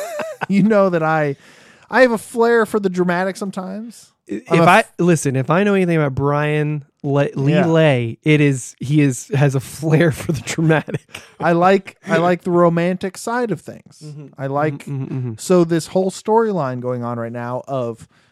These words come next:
Speaker 1: you know, the Chiefs winning two games the first half of the season, coming to the
Speaker 2: Right.
Speaker 1: wild card,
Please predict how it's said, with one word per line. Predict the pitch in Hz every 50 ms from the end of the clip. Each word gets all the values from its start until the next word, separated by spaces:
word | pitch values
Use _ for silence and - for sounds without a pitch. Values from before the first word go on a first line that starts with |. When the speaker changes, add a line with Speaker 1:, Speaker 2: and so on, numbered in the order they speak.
| _ _
Speaker 1:
you | _ 117
know, | 117 110
the | 107 107
Chiefs | - - - 156 156 151 - - - - - -
winning | 143 135 143 143 143 139 135 131
two | - - 165 151
games | 147 143 135 135 135 135 127 -
the | - 131
first | - 143 143 127 -
half | 139 131 -
of | -
the | 131
season, | - - 135 127 120 131 127 120
coming | - 147 139 139 139 127
to | - 147
the | 143 139
Speaker 2:
Right. | 123 131 123 131 135
Speaker 1:
wild | 135 131 127
card, | - - 135 127 123 120 123 123 123